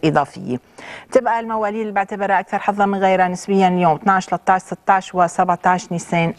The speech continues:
أبريل. بنتقل لبرج الثور.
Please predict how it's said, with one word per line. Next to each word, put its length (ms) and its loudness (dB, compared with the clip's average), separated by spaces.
أبريل. 360 -6
بنتقل 380 2
لبرج 220 -2
الثور. 340 -2